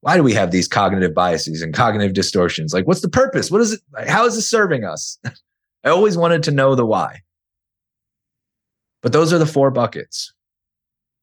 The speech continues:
So let's take a step back. Remember, you have a job. You have to dismantle the false belief that is keeping, the primary false belief that is keeping your ideal client stuck.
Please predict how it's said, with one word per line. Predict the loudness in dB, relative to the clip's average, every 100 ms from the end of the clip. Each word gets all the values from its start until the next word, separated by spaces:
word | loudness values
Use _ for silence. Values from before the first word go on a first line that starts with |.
| _ _ -6
So | 0 0 0 _ _ _ _ _ _ _ -12
let's | -8 -2
take | -2
a | 0
step | -2 -2
back. | -6 -10 -16 _ _ _ _ _ _ _ _ _ _ _ _ _ _ _ _ _ _ _ -10
Remember, | -2 0 2 -2 -4 _ _ _ _ -2
you | 2
have | 4 2 0 -6 -14 _ _ _ _ _ _ _ _ -12
a | -2
job. | 0 2 0 -4 -14 _ _ -2
You | 0
have | 0 -2
to | -2 -2
dismantle | 0 -4 0 0 0 -4 -8 _ _ _ _ _ _ _ _ _ _ _ _ _ _ _ _ _ _
the | -4
false | 0 2 2
belief | 0 2 2 -2 -4
that | -4
is | -4
keeping, | -2 -2 -2 -6 -8
the | -12
primary | -4 0 2 2 0
false | 0 -2 -2
belief | -2 0 0 0
that | -2
is | -2
keeping | -4 -4 -2 0
your | 0 0
ideal | 0 0 0 0
client | -2 -4 -4
stuck. | -4 -6 -8